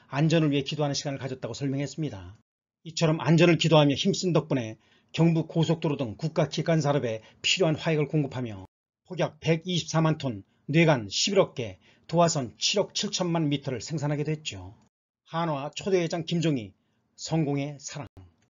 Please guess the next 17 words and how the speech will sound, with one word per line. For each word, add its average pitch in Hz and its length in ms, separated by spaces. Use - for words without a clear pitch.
한화 165 260
기념관은 156 580
크게 202 340
세 165 240
개의 165 140
건물로 147 320
구성됐습니다. 139 760
주 180 300
전시관인 151 640
본관, 113 520
화약 170 280
제조 165 240
공정을 156 300
한눈에 170 360
볼 151 140
수 - 100
있는 123 280